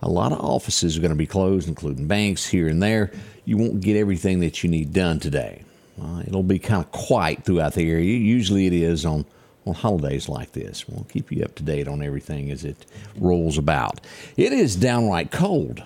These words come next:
There's no other way to word it. Twenty-six the last check that I made. I've been getting reports of twenty-five in several areas this morning. Now, with that being said, it will more than double the temperature. It is, uh, going to be about sixty-one today.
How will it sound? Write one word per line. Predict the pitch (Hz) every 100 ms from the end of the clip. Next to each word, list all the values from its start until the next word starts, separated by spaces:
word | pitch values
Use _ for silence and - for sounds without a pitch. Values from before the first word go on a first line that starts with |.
| -
There's | - 143
no | 101 92
other | 92
way | 98
to | 110
word | 127 165
it. | - - -
Twenty-six | - 180 135 - 180 143 -
the | 104
last | 95 95 92 -
check | - 147 -
that | 98
I | 85
made. | 82 80 92 101
I've | 85 85 - - -
been | 104
getting | 104 90
reports | 85 82 110 104 120 80
of | -
twenty-five | - - 123 95 - 123 127 82
in | 73
several | - - 151 107 85
areas | 85 85 76 71
this | - 76
morning. | 92 80 67 53 - - - - -
Now, | 90 82 78 -
with | 92 117 -
that | 110 82
being | 85 76
said, | 98 110
it | 131
will | 82
more | 95 104 107
than | 107
double | 104 110 113
the | 120
temperature. | - 170 - - 60 - _ _ _ - - -
It | 113
is, | 95 87 76 -
uh, | 98 90 90
going | 90 113
to | 104
be | 98
about | 87 113 -
sixty-one | - 208 - - 104 87 98 247 269
today. | 113 95 85 60 -